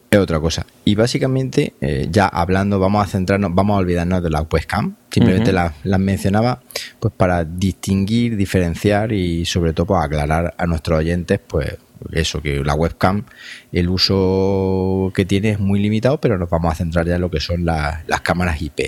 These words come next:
Speaker 1: es decir, estas cámaras autónomas que se conectan directamente a nuestra red, bien por, eh, bueno, ahora, ahora lo veremos. Sin embargo,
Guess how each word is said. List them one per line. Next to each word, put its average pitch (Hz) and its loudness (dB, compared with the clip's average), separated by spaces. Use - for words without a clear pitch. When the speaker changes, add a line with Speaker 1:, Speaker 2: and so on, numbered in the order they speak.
Speaker 1:
es - -8
decir, - -12
estas 87 0
cámaras 82 0
autónomas 101 0
que - -6
se 80 0
conectan 76 0
directamente 85 0
a 85 0
nuestra 90 0
red, 147 0
bien 117 2
por, 87 2
eh, 82 2
bueno, 92 0
ahora, 90 2
ahora 120 2
lo 65 -2
veremos. 50 -4
Sin 110 2
embargo, 139 0